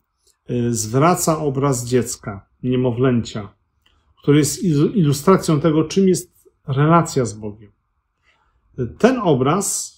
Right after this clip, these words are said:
pomaga nam odkryć, na czym polega bezpieczeństwo w Bogu.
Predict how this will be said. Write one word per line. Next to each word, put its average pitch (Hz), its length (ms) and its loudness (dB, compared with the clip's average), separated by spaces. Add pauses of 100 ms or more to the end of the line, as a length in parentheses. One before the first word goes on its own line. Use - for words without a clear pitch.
(280)
pomaga 190 380 0
nam 165 180 0
odkryć, - 800 -4 (200)
na 185 180 4
czym 180 180 2
polega 151 420 2
bezpieczeństwo 127 1080 -2
w 104 100 -14
Bogu. 104 360 -12